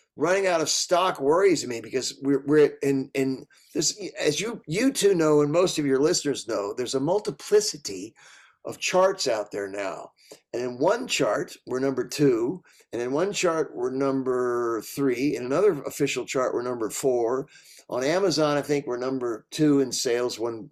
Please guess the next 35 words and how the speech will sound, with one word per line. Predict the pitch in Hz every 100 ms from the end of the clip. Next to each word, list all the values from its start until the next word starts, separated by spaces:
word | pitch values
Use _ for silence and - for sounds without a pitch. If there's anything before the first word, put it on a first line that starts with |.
| -
it | 135
goes | 175 190 -
by | 131 107
the | 104
hour. | 123 107 101
But | 107
the | 139
point | - 214 196
is, | 151 - - - - - -
we're | 160
not | 190 208
gonna | 185
hit | 175 151
number | 165 160 143
one | 165 190
if | 165
they're | 151 160
out | 143
of |
stock. | - - - 180 147 - - _ _ -
So | - 156
I'm | 139
so, | - - - - 220 220 214 165 - _ -
I'm | 151 175 -
very | - 247 233
pleased | 233 185 220 330 160
that | 180 147 - 151 147
the | 151
record | 175 180 175 135
sold | - 170 165 143
as | 127
well | 151 147
as | 123
it | 123
has. | 143 208 202 92 180